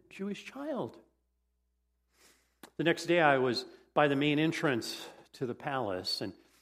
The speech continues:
and outside was a man. It looked like he'd rolled in the dirt, and he was moaning and groaning. One of Esther's servants came by. She had an armload of clean clothes, and I said, "What are you doing?" And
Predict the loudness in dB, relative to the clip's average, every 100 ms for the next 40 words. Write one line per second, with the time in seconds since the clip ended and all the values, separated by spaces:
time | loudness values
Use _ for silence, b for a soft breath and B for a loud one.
0 | b -10 -6 -2 -2 -2 0 2 4 4
1 | 2 -2 -2 -4 -2 -2 -2 -4 -2 -4
2 | -4 -6 -2 0 4 4 2 -2 -4 -6
3 | -6 -4 0 0 -2 -6 -20 _ _ -4
4 | -2 -2 0 2 2 0 -2 -4 -6 -6
5 | -6 -6 -6 -10 -14 _ _ _ _ _
6 | _ _ _ -12 -4 0 0 -2 -2 -4
7 | -4 -8 -12 -10 -6 -4 -4 -6 -10 -8
8 | -6 -2 -2 -2 -6 b b b b b
9 | -2 -2 -2 -2 0 2 0 0 0 -2
10 | -6 -18 _ _ -8 -4 -2 -4 -8 -8
11 | -10 -10 -10 -10 -10 -10 -8 -6 -6 -8
12 | -10 -6 -6 -6